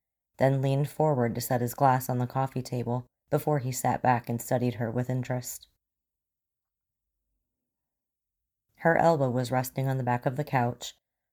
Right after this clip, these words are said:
her head propped up on her fist. She held his eye as she took a sip of her wine and then raised her eyebrows in question. "You look like the cat who caught the canary," he said nervously,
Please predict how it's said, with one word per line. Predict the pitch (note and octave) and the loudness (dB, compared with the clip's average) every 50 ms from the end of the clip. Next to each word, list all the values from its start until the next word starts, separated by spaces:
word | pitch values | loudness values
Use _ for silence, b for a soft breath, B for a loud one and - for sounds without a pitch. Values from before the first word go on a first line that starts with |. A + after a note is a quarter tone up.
| _ - | _ -4
her | - D#3+ C#3 | -2 -2 0
head | C3 D3+ C3+ B2 B2+ B2 C3 B2+ - | 4 4 4 4 4 2 -2 -6 -2
propped | - C3 B2+ B2+ - C3 | 2 2 2 2 0 -2
up | B2 - | 0 0
on | B2+ B2 C3 | 0 0 0
her | C3 | -2
fist. | B2 - B2 B2+ B2 B2 - - - - - _ _ _ _ _ _ _ _ _ _ _ _ _ _ _ _ _ _ _ _ _ _ _ - | -2 -2 -2 -2 -2 -4 -8 -14 -14 -16 -18 _ _ _ _ _ _ _ _ _ _ _ _ _ _ _ _ _ _ _ _ _ _ _ -10
She | - - E3 | -4 -2 2
held | D3+ D#3 D#3 D3+ D3+ | 4 6 6 4 4
his | D3+ E3+ D3 - | 2 -2 -2 -2
eye | D#3 E3 D#3 C#3 B2+ B2+ | 0 2 2 2 2 2
as | C3 C3+ | 0 -2
she | - - B2 | -2 -6 -8
took | - - B2 - A#2+ | -8 -10 -10 -10 -8
a | |
sip | - - - B2+ - | -6 -4 -4 -4 -4
of | A#2 A2+ - | -6 -6 -4
her | - B2 | -2 -2
wine | A#2+ A#2+ C3 C3 C3 C3 C3 C3 B2+ - - | -2 0 -2 0 0 -2 -2 -4 -4 -6 -4
and | - C#3+ C#3+ | -2 0 2
then | D3 C#3+ C3+ B2 | 2 2 0 -2
raised | C3+ C3+ C#3+ C#3 C3+ - - - | -2 -2 -2 -2 -2 -4 -6 -4
her | - - - - | -4 -2 0 2
eyebrows | C3+ C3+ - B2 A2+ A2 A#2 A#2 | 2 2 2 2 0 0 -2 -4
in | A#2+ A#2 A2 | -6 -8 -4
question. | - B2+ B2+ - - - A#2+ A#2 A#2+ A#2+ - _ _ _ _ _ _ _ _ _ _ _ _ _ _ _ _ _ _ _ _ _ _ _ _ _ _ _ _ _ _ _ | -4 -4 -4 -4 -6 -6 -4 -4 -4 -6 -8 _ _ _ _ _ _ _ _ _ _ _ _ _ _ _ _ _ _ _ _ _ _ _ _ _ _ _ _ _ _ _
"You | D3 D#3+ E3+ | 0 2 2
look | F#3 F3+ D3 | 2 2 2
like | E3+ D#3+ - | 2 0 0
the | - A#2+ | -2 -6
cat | - - - C#3 C#3 C#3 | -2 2 2 4 4 2
who | - C#3 | 0 -4
caught | - - C3+ C3+ C3+ - | -4 -2 -2 -2 -2 -4
the | C3 | -6
canary," | - - C3 B2 B2 B2 C#3 D3+ C#3 A#2 G2 B2 A#2 G#2+ | -4 -2 0 0 0 0 0 0 -2 -2 -4 -4 -4 -4
he | C3+ C3 | -4 -4
said | B2 - B2+ A#2+ A2+ B2 B2 | -2 2 2 2 2 2 0
nervously, | A#2 B2 B2 B2 B2 A#2+ - - B2+ C3 C3+ B2+ - | 0 0 0 0 -2 -4 -4 -4 -4 -4 -4 -6 -8